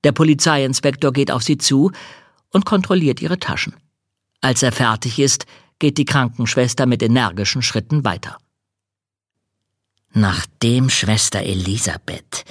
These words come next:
bei den Patienten war, kommt Doktor Alf Moberg"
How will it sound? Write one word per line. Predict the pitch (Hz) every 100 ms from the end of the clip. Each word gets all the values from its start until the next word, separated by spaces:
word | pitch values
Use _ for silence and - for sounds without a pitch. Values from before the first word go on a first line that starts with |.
| - -
bei | 87
den | 90 -
Patienten | 95 - - 107 117 - 85 -
war, | 92 110 156 - -
kommt | - 113 117
Doktor | 113 - 117 -
Alf | 110 113 117 -
Moberg" | 113 101 95 - - - -